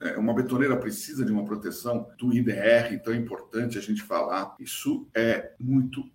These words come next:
importante pra gente tratar e trabalhar aí no dia a dia. Então,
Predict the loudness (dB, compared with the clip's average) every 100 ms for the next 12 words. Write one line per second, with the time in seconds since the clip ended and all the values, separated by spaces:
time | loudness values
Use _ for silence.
0 | -10 -6 -6 -6 -6 -8 -8 -10 -8 -10
1 | -10 -8 -4 -4 -4 -4 -4 -2 -2 -2
2 | -12 -4 2 4 4 2 2 2 2 2
3 | 0 0 0 -2 -6 -12 -4 -4 -4